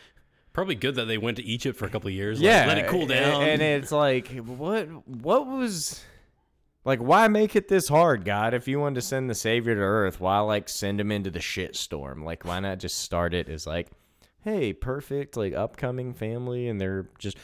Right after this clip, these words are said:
Speaker 2: or not even perfect, but just like, hey, normal ass family. He's just like, no, we're sending you to, like, fucking slum level. Like, everybody's gonna be just, like, in a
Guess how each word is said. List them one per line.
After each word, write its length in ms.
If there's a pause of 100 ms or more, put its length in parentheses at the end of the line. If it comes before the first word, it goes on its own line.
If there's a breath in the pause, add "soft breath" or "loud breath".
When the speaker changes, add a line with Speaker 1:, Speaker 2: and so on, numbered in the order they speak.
(120)
Speaker 2:
or 120
not 200
even 220
perfect, 420
but 100
just 160
like, 160 (280 soft breath)
hey, 200 (460)
normal 440
ass 260
family. 600
He's 220
just 200
like, 220
no, 220
we're 200
sending 400
you 240
to, 100
like, 380 (560 soft breath)
fucking 260
slum 560
level. 320
Like, 180
everybody's 600
gonna 200
be 200
just, 240
like, 180
in 140
a 140